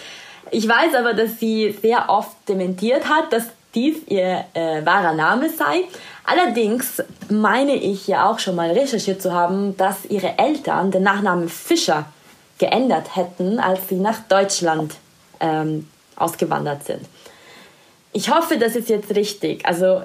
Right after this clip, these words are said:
ich glaube, n-, also ich weiß, dass Jelena Petrovska oder was auch immer nicht ihr richtiger Name ist, aber soweit ich weiß,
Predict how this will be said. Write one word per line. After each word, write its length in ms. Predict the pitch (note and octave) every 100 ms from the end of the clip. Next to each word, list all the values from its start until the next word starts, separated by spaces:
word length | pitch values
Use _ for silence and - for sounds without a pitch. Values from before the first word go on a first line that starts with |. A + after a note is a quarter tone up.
| -
ich 260 | G3 -
glaube, 520 | - G3+ G3+ A#3 G#3
n-, 440 | G#3+ G#3 G#3 G#3 G3+
also 160 | - F#3+
ich 180 | G3+ F#3+
weiß, 300 | G3+ C4+ E4
dass 160 | A#3+
Jelena 360 | A3+ G3+ G#3+ A3
Petrovska 760 | A3 G3 - G3 G#3 - F#3 F#3
oder 220 | F3 E3+ F3
was 200 | G3 G3
auch 100 | F#3
immer 240 | - F#3
nicht 320 | F3 G#3 D#4 G3+
ihr 60 |
richtiger 340 | F#3+ F#3 F3+ E3
Name 340 | E3+ F#3 F#3
ist, 220 | C4+ -
aber 260 | F#3+ G3 -
soweit 280 | F#3 F#3+ G#3+
ich 120 | G#3
weiß, 280 | F#3+ F#3+